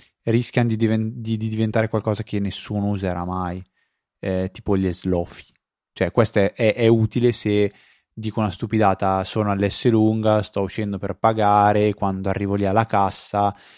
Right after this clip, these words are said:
in automatico sull'iPhone mi salta fuori questa roba qua, che mi dice: "Ma sai che puoi, non so, usare la tua tessera?" E tu allora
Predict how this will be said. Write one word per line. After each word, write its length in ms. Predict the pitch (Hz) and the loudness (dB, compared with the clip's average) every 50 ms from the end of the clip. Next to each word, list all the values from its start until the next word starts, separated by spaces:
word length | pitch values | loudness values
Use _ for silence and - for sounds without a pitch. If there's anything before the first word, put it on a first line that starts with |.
| _ _ - | _ _ -2
in 100 | 123 107 | 0 0
automatico 580 | 104 98 - 110 101 92 87 87 95 95 104 | 0 2 2 0 0 0 0 -2 -4 -6 -6
sull'iPhone 460 | 90 - 104 98 90 90 - - 98 95 | -6 -4 -2 -2 -2 -2 -2 -6 -6 -6
mi 80 | 90 | -6
salta 320 | - - 92 90 - 95 90 | -6 -6 -6 -6 -6 -8 -6
fuori 200 | - 98 95 92 | -4 -4 -4 -4
questa 280 | 95 92 - - 98 | -6 -8 -6 -4 -2
roba 180 | 101 104 117 117 | 0 0 0 -2
qua, 340 | - - - 87 101 143 - _ _ _ _ _ _ | -4 -4 -4 -4 -4 -4 -6 _ _ _ _ _ _
che 140 | - - 104 | -6 -4 -2
mi 80 | 101 | -2
dice: 400 | 95 101 95 - - 101 98 98 | -2 -4 -6 -4 -2 0 0 2
"Ma 160 | 101 123 147 143 | 2 0 0 0
sai 300 | - - 127 139 135 - | 2 4 4 4 2 2
che 440 | - 117 120 120 113 113 107 101 | 0 0 2 2 2 2 2 0
puoi, 560 | - - 110 110 110 110 110 107 107 104 101 - _ _ - | 0 2 4 4 6 6 4 2 0 -2 -4 -8 _ _ -12
non 200 | - 113 101 95 | -8 -6 -6 -6
so, 180 | - - 95 - - | -6 -8 -8 -8 -4
usare 320 | 113 117 113 135 143 143 | -2 2 4 6 6 6
la 60 | 135 - | 6 4
tua 100 | 120 107 | 4 2
tessera?" 480 | 98 87 78 - - - 82 87 - _ _ _ _ _ _ _ _ _ _ _ | 2 0 -2 -4 -6 -6 -6 -6 -6 _ _ _ _ _ _ _ _ _ _ _
E 100 | - 131 | -4 -2
tu 160 | - 127 113 | 2 4 4
allora 420 | 107 104 104 101 101 101 104 107 | 4 4 4 4 4 4 4 4